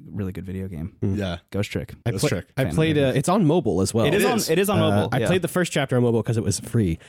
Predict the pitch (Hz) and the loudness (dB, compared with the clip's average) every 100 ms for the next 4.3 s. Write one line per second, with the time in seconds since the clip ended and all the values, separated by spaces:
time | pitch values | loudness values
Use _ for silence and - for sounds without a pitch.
0 | - 151 147 139 127 117 107 92 120 120 | -8 -2 0 2 2 2 0 -2 -2 0
1 | 110 101 - 113 - 117 - 104 101 - | 2 0 -2 -4 -2 -4 -2 -2 -2 -2
2 | 95 139 143 160 - 143 151 156 123 101 | 0 2 2 0 0 2 0 0 0 2
3 | 95 87 - 139 120 113 120 113 127 113 | 0 0 0 0 0 0 2 0 0 -2
4 | 104 101 92 | 0 0 0